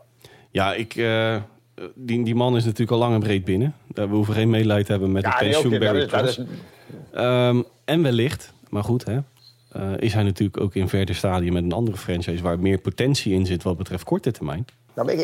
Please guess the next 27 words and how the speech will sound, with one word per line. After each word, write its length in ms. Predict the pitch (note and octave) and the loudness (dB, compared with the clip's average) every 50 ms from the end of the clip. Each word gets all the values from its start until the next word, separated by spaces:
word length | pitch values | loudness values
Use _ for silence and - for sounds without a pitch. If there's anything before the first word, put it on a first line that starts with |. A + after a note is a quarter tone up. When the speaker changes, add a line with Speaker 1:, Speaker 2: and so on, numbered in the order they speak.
| F3 D#3 - | -2 -2 -4
Speaker 2:
ik, 20 | - | -4
ik 180 | - F3+ F3+ - | -4 -4 -2 0
denk 180 | F#3 D#3 D3 C3 | 0 0 2 2
dat, 220 | B2+ B2 - - - | 0 -2 -2 -6 -4
dat 160 | - C3 - | -4 -2 -2
er 60 | C3 | -2
een 100 | C3 C3 | -2 -2
andere 280 | - - F3 D3+ A#2 A2+ | -2 0 0 2 2 2
reden 280 | G#2 A2 A2 A2 G#2 | 2 2 2 0 0
bij 160 | G2+ G#2+ A2+ G#2 | 0 0 -2 -2
zit, 180 | - - A2+ - | -2 -4 -6 -4
wat, 300 | A2 A2+ G#2 - - - - | -4 -4 -4 -6 -8 -14 -8
wat 180 | G#2 G#2+ G#2+ | -6 -4 0
jij 140 | A#2 B2+ - | 0 0 2
eigenlijk 320 | - B2 C#3 - B2+ A2+ G2+ | 2 0 0 0 -2 0 0
al 140 | G2 A2 | 2 2
eerder 220 | - C#3+ C3+ A2 E2+ | 2 2 2 2 2
aanvoerde, 680 | G#2 A#2+ C3+ A#2+ A2+ G2+ F#2+ G2 G#2+ G2+ - - - | 0 0 -2 -2 -2 -2 -2 -2 -2 -4 -4 -6 -4
de 160 | - - G#2 G2+ | -2 -2 0 0
Winnipeg. 460 | C3+ D3+ D3 C#3 - A2 F#2+ G#2 - _ _ _ _ _ _ - - _ _ _ _ _ | 0 0 0 0 0 -2 -2 -4 -6 _ _ _ _ _ _ -20 -20 _ _ _ _ _
Dat 160 | - C3 B2+ B2 | -2 -2 -2 0
hij 120 | B2+ C3+ | 2 2
eigenlijk 180 | B2+ C#3+ C#3+ C#3+ | 2 2 2 0
nog 120 | C#3+ B2 | 0 0
wel 100 | A#2+ A#2+ | 0 0
een 240 | A#2 - C3+ A#2+ | 0 2 2 0
keer 20 | A2 | 0